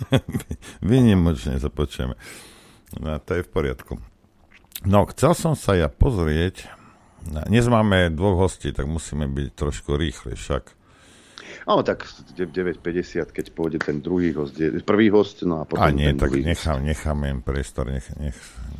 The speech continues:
Speaker 1: nech sa vyrozprávajú. Toto včera na hlavnom denníku vyšiel <clears throat> článok, ktorý,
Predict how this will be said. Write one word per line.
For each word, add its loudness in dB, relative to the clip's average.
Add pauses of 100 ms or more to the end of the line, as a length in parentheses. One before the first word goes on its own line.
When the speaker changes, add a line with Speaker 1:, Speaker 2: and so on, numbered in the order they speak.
(520)
Speaker 1:
nech -6
sa -8
vyrozprávajú. -2 (560)
Toto 6
včera 4
na 6
hlavnom 6
denníku -2
vyšiel 2 (200)
<clears throat> 8
článok, 4
ktorý, 2